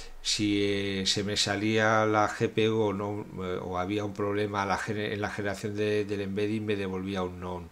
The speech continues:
Esto estaba pasando para algunos de los, de los, de los, de los textos, no para todos. Entonces, bueno, al final,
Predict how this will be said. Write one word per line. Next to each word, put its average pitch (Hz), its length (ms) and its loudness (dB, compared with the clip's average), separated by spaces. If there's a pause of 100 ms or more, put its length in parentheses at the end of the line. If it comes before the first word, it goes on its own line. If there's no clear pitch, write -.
(560)
Esto 101 580 0
estaba 104 360 2
pasando 104 500 0
para 98 240 0
algunos 95 560 -4
de 101 100 -4
los, 92 640 -4
de 98 120 -4
los, 90 840 -6
de 95 160 -6
los, 92 760 -6 (640)
de 104 160 -4
los 98 240 -2
textos, 113 420 2
no 101 160 -4
para 90 260 -2
todos. 90 300 -6
Entonces, 92 420 -8
bueno, 90 220 -6
al 85 120 -8
final, 101 500 -4